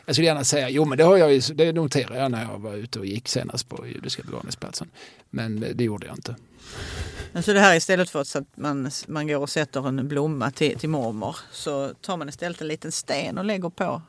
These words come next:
Speaker 2: hennes gravsten.
Speaker 1: Mm.
Speaker 2: Eller vid hennes gravsten. Eh, och det tycker jag är intressant. Det, eh,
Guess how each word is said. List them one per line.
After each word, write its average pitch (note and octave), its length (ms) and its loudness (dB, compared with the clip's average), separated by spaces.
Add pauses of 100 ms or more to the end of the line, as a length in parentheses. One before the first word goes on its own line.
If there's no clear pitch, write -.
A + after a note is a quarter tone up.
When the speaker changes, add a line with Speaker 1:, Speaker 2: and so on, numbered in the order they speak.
(100)
Speaker 2:
hennes E3+ 200 -6
gravsten. - 400 -6 (220)
Speaker 1:
Mm. C3 320 0 (160)
Speaker 2:
Eller D3 100 -6
vid D#3 300 -2
hennes - 200 -10
gravsten. - 320 -18 (1120)
Eh, D3+ 220 -6
och - 200 -6
det F#3 200 2
tycker F#3 220 -6
jag A3+ 100 -2
är E3 40 -4
intressant. D#3+ 720 -4
Det, F3+ 340 0
eh, D#3 120 0